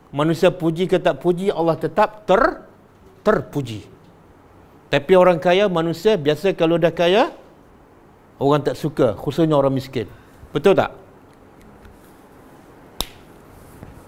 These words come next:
Jadi terpuji ada dua maksud.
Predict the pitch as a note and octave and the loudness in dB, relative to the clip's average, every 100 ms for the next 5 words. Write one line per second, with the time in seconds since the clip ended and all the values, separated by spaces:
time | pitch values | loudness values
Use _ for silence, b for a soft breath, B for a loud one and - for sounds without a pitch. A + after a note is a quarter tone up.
0 | - - - - - - - - - - | -20 -20 -20 -20 -20 -20 -20 -20 -20 -20
1 | - - B2 D3+ F3+ F#3 F3 F3 E3+ G3 | -20 -8 0 4 6 6 4 4 4 6
2 | F3 E3 E3 E3 E3 A3+ C3 | 6 6 4 4 2 2 2